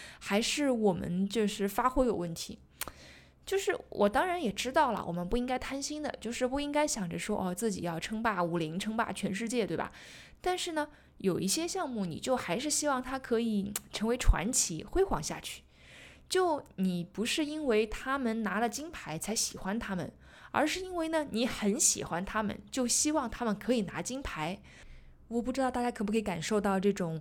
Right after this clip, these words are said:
呃，这种心理的不同。那我就是好像如果可以把月亮摘下来也送给他们，那就，那就摘下来送给他们吧，就是这种心情。那在全部这些的基础之上啊，我就明显地感觉到自己的肠胃出了一点问题。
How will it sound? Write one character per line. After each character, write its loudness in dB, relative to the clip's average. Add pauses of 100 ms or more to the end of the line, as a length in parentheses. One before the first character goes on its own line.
(340)
呃， -6
这 -6
种 2
心 2
理 4
的 -2
不 -2
同。 -6 (600)
那 4 (140)
我 -6
就 -2
是 0
好 2
像 2 (120)
如 2
果 4
可 0
以 0
把 0
月 4
亮 4
摘 4
下 2
来 2
也 2
送 -6
给 0
他 -4
们， 0
那 -4
就， 4 (120)
那 0
就 6
摘 2
下 -2
来 4
送 -4
给 2
他 -2
们 -2
吧， -10
就 -4
是 -2
这 -4
种 0
心 -4
情。 -6 (1120)
那 4
在 2
全 -2
部 0
这 0
些 2
的 4
基 -4
础 -10
之 -8
上 -4
啊， -8
我 0
就 -2
明 0
显 -2
地 -2
感 -10
觉 -10
到 -2
自 -2
己 0
的 -2
肠 -6
胃 4
出 2
了 0
一 -2
点 -6
问 -6
题。 -12